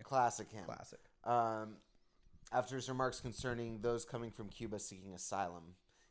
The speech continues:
Speaker 1: He, this is the direct quote. "If you come from Cuba, you are presumed to be fleeing political persecution, so you're automatically eligible for refugee cash. You're eligible for food stamps. And within
Speaker 2: Mm-hmm.
Speaker 1: a year, you can apply for a green card.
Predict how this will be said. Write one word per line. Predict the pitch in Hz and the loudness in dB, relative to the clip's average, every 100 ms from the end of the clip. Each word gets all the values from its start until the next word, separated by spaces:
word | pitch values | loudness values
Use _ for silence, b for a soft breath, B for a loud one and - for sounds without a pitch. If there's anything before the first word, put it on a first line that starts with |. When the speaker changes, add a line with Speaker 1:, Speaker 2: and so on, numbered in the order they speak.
| - | -8
Speaker 1:
He, | 131 135 - _ _ - | -6 -6 -12 _ _ -4
this | 160 165 | 0 2
is | 131 | 0
the | 120 | -2
direct | 107 107 | 0 0
quote. | - 110 - - b b | 0 -2 -4 -10 b b
"If | 127 | -2
you | 143 | 0
come | 185 196 | 0 -2
from | 202 | -4
Cuba, | 151 170 175 180 | -6 -4 0 0
you | 143 | 2
are | |
presumed | 127 123 110 147 | 0 -2 -2 -2
to | 139 | -2
be | 131 | -4
fleeing | 120 127 131 131 | -4 -2 -2 -2
political | 127 131 127 127 | 0 0 0 -2
persecution, | 123 113 101 156 180 - 107 143 b b b | -2 -6 -6 -6 -4 -4 -4 -8 b b b
so | - 147 | -2 4
you're | 147 135 131 - | 6 6 2 4
automatically | 185 196 170 170 170 147 131 | 4 6 4 4 4 2 4
eligible | 180 202 131 110 117 | 4 4 2 -2 0
for | 131 | 2
refugee | 110 110 117 113 160 | 2 0 -2 -6 -6
cash. | 151 98 80 - - b b b | 0 0 0 -8 -16 b b b
You're | 95 113 | 0 4
eligible | 127 127 147 | 4 2 0
for | 160 | 0
food | 180 226 233 | -2 -2 -4
stamps. | - 127 82 - - - | 0 0 -2 -6 -10 -6
And | 113 | -4
within | 123 196 | 2 2
Speaker 2:
Mm-hmm. | 220 | 2
Speaker 1:
a | |
year, | 196 214 214 | 4 6 6
you | 185 160 | 2 0
can | 160 | 0
apply | 147 160 170 | 0 4 4
for | 165 151 | 6 2
a | |
green | 135 156 160 | 2 -2 -2
card. | 165 160 160 | 2 4 2